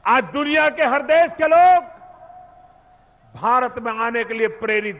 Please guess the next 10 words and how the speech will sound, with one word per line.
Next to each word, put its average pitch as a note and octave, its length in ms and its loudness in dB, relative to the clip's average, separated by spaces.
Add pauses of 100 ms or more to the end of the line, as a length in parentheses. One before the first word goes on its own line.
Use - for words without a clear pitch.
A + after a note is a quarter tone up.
होते C#3 320 -16
हैं। F#2+ 300 -20 (2500)
विश्व D#4+ 360 2
के D#4+ 140 0
बड़े-बड़े F4 560 2
देश D#4+ 300 2
के E4 140 -4
मेहमान D#4 680 0 (1700)
हिंदुस्तान C4 600 -2
आना C4+ 520 0